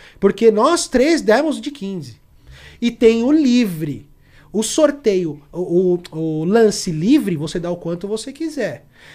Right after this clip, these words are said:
Então, se você quer ter a moto logo e você tem uma grana guardada e não quer pagar juros de financiamento, vamos dar um exemplo, trinta e três pau.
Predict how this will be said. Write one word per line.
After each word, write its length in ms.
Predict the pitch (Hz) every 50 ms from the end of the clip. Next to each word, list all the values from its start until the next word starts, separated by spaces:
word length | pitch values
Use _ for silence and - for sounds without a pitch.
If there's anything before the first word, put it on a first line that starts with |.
| - -
Então, 280 | 170 170 170 233 294
se 160 | 294 - - 285
você 360 | 269 285 269 277 - 359 370
quer 280 | 370 - - 285 247
ter 160 | 262 - 233 208
a 100 | 196 185
moto 480 | 180 175 170 160 156 151 - - 180
logo 540 | 180 165 175 185 202 214 202 185 151 147 143
e 40 | 175
você 220 | 180 202 - 180
tem 180 | - - 233 277
uma 240 | 311 285 247 220 208
grana 340 | 190 180 190 196 196 190 170
guardada 680 | 156 147 160 156 156 147 143 165 175 175 165 156 156 - -
e 100 | 196 208
não 160 | 233 233 226
quer 200 | 233 - 285 285
pagar 440 | 285 - 262 226 196 196 196 185 175
juros 400 | 143 147 196 208 202 190 170 147
de 120 | 147 151
financiamento, 960 | 151 - 175 160 151 147 147 - 131 120 123 156 202 262 285 277 - 156 143 - - - - _ _ -
vamos 160 | 170 196 214
dar 60 | 226
um 40 | 240
exemplo, 340 | 262 254 208 208 165 - -
trinta 280 | - 185 202 202 247
e 20 | 233
três 300 | 233 233 247 233 - -
pau. 340 | - 170 139 123 113 107